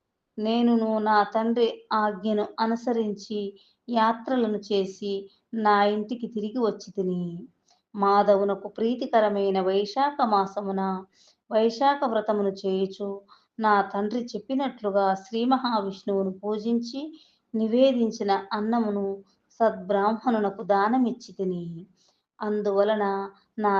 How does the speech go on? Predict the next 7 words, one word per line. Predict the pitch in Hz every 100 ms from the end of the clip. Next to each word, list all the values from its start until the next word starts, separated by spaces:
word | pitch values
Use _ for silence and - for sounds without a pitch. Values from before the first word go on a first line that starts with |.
| 190
తండ్రి | 202 208 214 214
పిశాచ | 196 247 247 277 311
రూపము | 262 202 208 196
నుండి | 190 190 185 185
విముక్తుడై | 185 208 - 226 226 277 - - _ -
నా | 208 196 196
యొద్దకు | 185 180 214